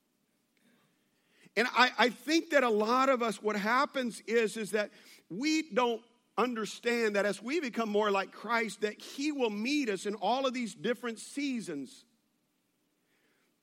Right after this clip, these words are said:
Do you know that God can and will meet you in the midst of whatever season you find yourself in? That some of the greatest changes, greatest transformations,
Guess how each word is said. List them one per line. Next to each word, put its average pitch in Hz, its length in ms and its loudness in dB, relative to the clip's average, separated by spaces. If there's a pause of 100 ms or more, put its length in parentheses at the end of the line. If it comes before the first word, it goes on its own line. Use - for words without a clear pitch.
(120)
Do 180 80 -4
you 320 60 4
know 359 120 4
that 247 200 2
God 294 420 4 (600)
can 285 520 2
and 233 140 0
will 254 200 4
meet 254 440 0
you 277 100 0
in 247 80 -4
the 233 80 0
midst 247 380 -2
of 247 80 2
whatever 277 480 2
season 277 580 -2
you 262 140 -2
find 247 340 2
yourself 208 420 -4
in? 175 200 -4 (880)
That 233 140 2
some 285 280 0
of 285 60 4
the 269 80 4
greatest 262 640 0
changes, 247 640 -2
greatest 262 500 -2
transformations, 220 1120 -6